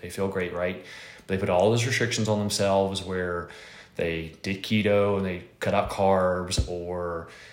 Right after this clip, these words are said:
they cut out all sugar in their diet or all alcohol in their diet. And in doing so, once they implemented those things back into their life again, they, they didn't, they don't know how to moderate those things anymore. And that's when the weight gain comes back on,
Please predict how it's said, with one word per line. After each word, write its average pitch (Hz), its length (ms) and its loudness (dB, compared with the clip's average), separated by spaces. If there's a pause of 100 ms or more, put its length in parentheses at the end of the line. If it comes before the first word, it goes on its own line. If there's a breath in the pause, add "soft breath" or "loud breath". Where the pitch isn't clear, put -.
(160 loud breath)
they 95 600 2
cut 104 140 2
out 98 120 2
all 92 160 4
sugar 104 400 0
in 101 80 0
their 98 100 -2
diet 92 460 2
or 90 120 -2
all 95 160 0
alcohol 95 440 0
in 92 60 -4
their 92 100 -4
diet. 90 580 -2
And 98 580 -2 (460)
in 95 160 -2
doing 120 420 2
so, 92 560 2 (360)
once 107 260 0
they 101 140 -2
implemented 104 420 -2
those 92 220 -4
things 95 240 -4
back 92 320 -2
into 95 180 -6
their 85 160 -8
life 143 340 4
again, 90 480 -4 (920 loud breath)
they, 104 360 2 (260)
they 101 120 0
didn't, 139 320 0
they 113 80 2
don't 135 220 6
know 135 160 6
how 120 240 4
to 120 180 0
moderate 101 640 2
those 92 200 -2
things 92 260 -6
anymore. 85 580 -10
And 90 140 -8
that's 92 260 -4
when 98 100 -4
the 90 60 -4
weight 87 280 -8
gain 82 160 -12
comes 82 260 -10
back 80 240 -14
on, 76 240 -12